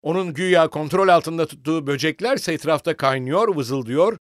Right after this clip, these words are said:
Mısırlıları ısırarak onlara eziyet ediyorlardı. Dindarların yardımcısı ve rüzgar tanrısı Yüce Amon neredeydi? Neden bu belayı üfürüp götürmüyordu?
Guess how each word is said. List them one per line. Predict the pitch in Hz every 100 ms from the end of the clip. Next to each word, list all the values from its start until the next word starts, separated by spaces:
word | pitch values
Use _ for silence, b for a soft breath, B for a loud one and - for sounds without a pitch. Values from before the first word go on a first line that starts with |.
| _
Mısırlıları | 135 - 175 143 139 123 123 143
ısırarak | 113 - 123 160 175 147
onlara | 139 143
eziyet | 147 123 165 165
ediyorlardı. | 107 80 73 69 71 _ _ _ _ _ _ _
Dindarların | 165 185 190 185 185 214
yardımcısı | 196 175 160 170 175 - 160
ve | 156
rüzgar | 139 117 185
tanrısı | 185 160 160 139 160
Yüce | 151 143
Amon | 151 143 165 175 185 _ _
neredeydi? | 127 170 175 110 76 - 65 _ _ _ _
Neden | 139 165 214 190
bu | 175
belayı | 143 143 131 135 143
üfürüp | 143 117 - 131 127 -
götürmüyordu? | 110 - 92 85 76 76 - 65